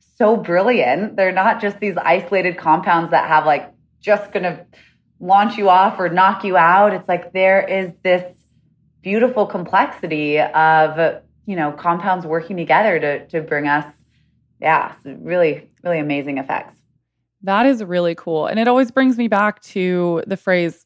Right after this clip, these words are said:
Speaker 2: "Mother Nature knows best." You know, Mother has, Nature has literally provided us with everything that we need across the board.
Speaker 1: Ah.
Speaker 2: Food, um, when you talk about adaptogens, um, things that we need to help, like, adapt to the stressors of everyday life. I mean, it is pretty incredible.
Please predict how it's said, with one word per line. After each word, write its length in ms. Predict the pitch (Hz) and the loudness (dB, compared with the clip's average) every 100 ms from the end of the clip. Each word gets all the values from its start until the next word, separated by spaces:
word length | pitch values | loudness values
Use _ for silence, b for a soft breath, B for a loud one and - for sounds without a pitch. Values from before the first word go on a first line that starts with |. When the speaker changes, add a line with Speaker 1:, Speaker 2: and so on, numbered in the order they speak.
| _ | _
Speaker 2:
"Mother 300 | 185 196 226 | -8 -4 -2
Nature 300 | 226 254 269 | -2 -2 0
knows 180 | 262 208 | -2 0
best." 640 | 165 220 - - _ _ - | 0 0 0 -6 _ _ -8
You 120 | 190 | -4
know, 220 | 180 185 | 0 0
Mother 260 | 202 196 220 | 0 2 2
has, 240 | 214 185 | 0 -4
Nature 300 | 208 190 190 | -4 -4 -4
has 160 | 185 180 | -6 -8
literally 480 | 185 220 240 240 226 | -6 -2 0 0 -4
provided 500 | - 190 170 170 165 | -4 -2 0 0 0
us 200 | 156 - | -2 -4
with 100 | 175 - | -8 -2
everything 760 | 180 170 180 - 175 165 160 - | -2 -2 -6 -6 -6 -6 -8 -8
that 240 | 170 151 165 | -4 -2 -2
we 160 | 165 | -4
need 340 | 160 139 - 151 _ - | -4 -6 -10 -18 _ -16
across 300 | 175 175 170 | -2 -2 -2
the 60 | 175 | -4
board. 240 | 156 139 | -2 -2
Speaker 1:
Ah. 60 | - | -4
Speaker 2:
Food, 560 | - 233 220 208 196 - _ _ _ _ | 0 2 2 2 -2 -8 _ _ _ _
um, 220 | 180 175 170 | -2 -2 -2
when 100 | 185 | -4
you 60 | |
talk 140 | 190 180 | -2 -2
about 140 | - | -2
adaptogens, 1120 | 175 175 175 - 196 190 185 180 175 175 _ _ _ _ _ | 0 0 0 0 -4 -2 0 -2 -4 -8 _ _ _ _ _
um, 400 | 180 170 165 151 - - | -4 -2 -2 -4 -6 -4
things 260 | 202 196 | -2 0
that 140 | 180 185 | -2 -2
we 100 | 190 | -4
need 260 | 180 175 | -4 -4
to 40 | 190 | -4
help, 220 | 165 165 | -2 -2
like, 140 | 175 170 | -2 -6
adapt 420 | 165 151 160 - | -2 0 0 -4
to 80 | 170 | -8
the 40 | |
stressors 540 | 160 - 165 165 175 160 | -6 -2 -4 -2 -8 -6
of 60 | |
everyday 300 | 156 156 147 147 | -6 -6 -6 -2
life. 440 | 196 214 196 - | 2 2 0 -4
I 40 | 190 | -6
mean, 180 | 190 185 | -4 -2
it 120 | 190 | -2
is 160 | 247 | -2
pretty 200 | - 269 196 | -2 -4 -4
incredible. 720 | 160 170 165 143 120 175 | -4 -4 -4 -4 -6 -6